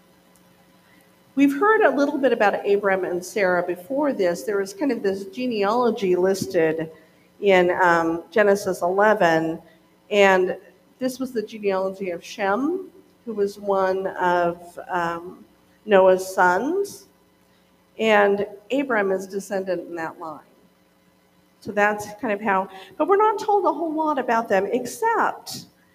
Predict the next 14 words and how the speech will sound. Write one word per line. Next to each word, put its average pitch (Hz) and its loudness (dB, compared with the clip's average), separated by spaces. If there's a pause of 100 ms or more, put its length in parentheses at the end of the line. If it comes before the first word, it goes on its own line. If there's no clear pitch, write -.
(300)
that 240 4
they 240 4
lived 285 0
in 262 -4
this 240 -2
place, - -4 (540)
um, 180 -4 (1700)
called 208 -2
Haran, 208 -2 (720)
which 254 -6
might 277 0
have 302 -4
been 262 -2
like, 220 -4